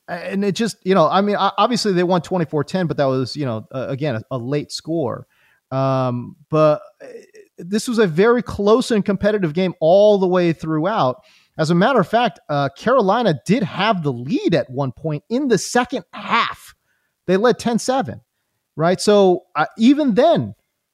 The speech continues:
Arthur Smith, he's totally fine running that football, giving it to Tyler Algier, giving it to his explosive rookie, um, in Bijan Robinson. Uh, it's just,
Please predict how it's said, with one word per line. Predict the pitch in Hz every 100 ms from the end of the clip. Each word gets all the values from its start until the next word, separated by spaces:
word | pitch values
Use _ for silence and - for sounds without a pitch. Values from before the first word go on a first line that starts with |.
| -
Arthur | 131 170 214
Smith, | - 294 311 - _ _ _ _
he's | - - 151
totally | - - 139 180 226
fine | - 269 294 156 107
running | 110 127 175 196
that | 220 202
football, | 233 240 - 143 104 - _ _ -
giving | 117 160 196
it | 202
to | 202
Tyler | 190 175 185 202
Algier, | 196 190 131 208 143
giving | 104 131 165
it | 175
to | 202
his | 180
explosive | 175 - 165 175 190 151
rookie, | 196 - 131 98 _ _ _ _
um, | 123 135 139 135 135
in | 147 131
Bijan | 175 170 190 170
Robinson. | 185 220 196 - 104 87 -
Uh, | 131
it's | 180 160 -
just, | 214 -